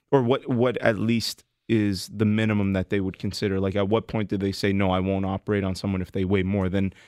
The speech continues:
X amount over, you know, their ideal body weight"?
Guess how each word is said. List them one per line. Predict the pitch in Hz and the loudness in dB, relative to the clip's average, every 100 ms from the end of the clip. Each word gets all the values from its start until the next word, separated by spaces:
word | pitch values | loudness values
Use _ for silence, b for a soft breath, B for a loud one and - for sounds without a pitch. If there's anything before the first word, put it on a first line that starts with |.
| b b | b b
X | 117 107 - | -2 -2 -2
amount | 101 101 | -2 0
over, | 98 92 98 92 - 101 _ _ _ _ _ | 0 -2 -2 -2 -6 -18 _ _ _ _ _
you | 117 110 | -6 0
know, | 98 | 2
their | 95 98 | 2 2
ideal | 95 95 92 | 2 0 0
body | 90 87 87 | 0 -4 -6
weight"? | 92 - | -14 -16